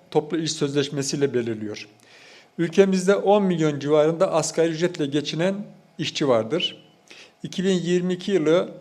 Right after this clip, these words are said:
Çalışma ve Sosyal Güvenlik Bakanlığı verilerine göre ülkemizdeki tüm işçilerin sayısı on beş milyon dokuz yüz seksen yedi bin dört yüz yirmi sekizdir.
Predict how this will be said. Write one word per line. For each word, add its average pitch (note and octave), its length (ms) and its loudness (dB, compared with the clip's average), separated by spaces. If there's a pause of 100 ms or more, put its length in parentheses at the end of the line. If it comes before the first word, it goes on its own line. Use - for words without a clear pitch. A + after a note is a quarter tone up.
(600)
Çalışma D#3+ 420 2
ve E3 80 6
Sosyal E3 380 0
Güvenlik E3 460 0
Bakanlığı C3+ 480 0
verilerine D3+ 440 4
göre D#3+ 200 2
ülkemizdeki D#3 760 -2
tüm F#3 200 -2
işçilerin C3+ 380 -2
sayısı C#3 540 0 (380)
on F3 220 4
beş E3+ 200 0
milyon C#3+ 540 -4
dokuz D#3+ 260 0
yüz C#3+ 140 -4
seksen D#3 380 -4 (640)
yedi C#3 500 -2
bin F3+ 420 0 (380)
dört E3 240 2
yüz C#3 160 -8
yirmi C#3+ 180 -4
sekizdir. A#2 560 -8